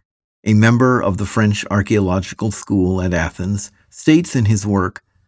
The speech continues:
"Mythology of Ancient Greece," which was published in eighteen seventy-nine, "that the hymn is so well executed that it makes the myth stand out from all the rest as the most beautiful and moving creation of the Greek imagination."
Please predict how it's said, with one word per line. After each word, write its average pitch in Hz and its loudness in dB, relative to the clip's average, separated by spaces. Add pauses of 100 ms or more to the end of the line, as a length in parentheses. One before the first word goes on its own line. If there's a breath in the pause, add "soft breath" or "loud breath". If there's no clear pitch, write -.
(180)
"Mythology 98 2
of 80 -2
Ancient 87 -6
Greece," 85 -8
which 87 -6
was 82 -8
published 87 -4
in 82 -4
eighteen 80 -6
seventy-nine, 71 -6 (500 soft breath)
"that 139 4
the 147 4
hymn 190 4
is 147 0
so 202 4
well 147 4
executed 104 -2
that 95 2
it 87 -4
makes 143 0
the 107 0
myth 135 2
stand 135 0
out 123 2
from 101 -4
all 143 2
the 135 2
rest - -2
as 98 -2
the 110 0
most 110 0
beautiful 147 2
and 104 2
moving 120 4
creation 98 0
of 71 -8
the 73 -10
Greek 78 -4
imagination." 58 -10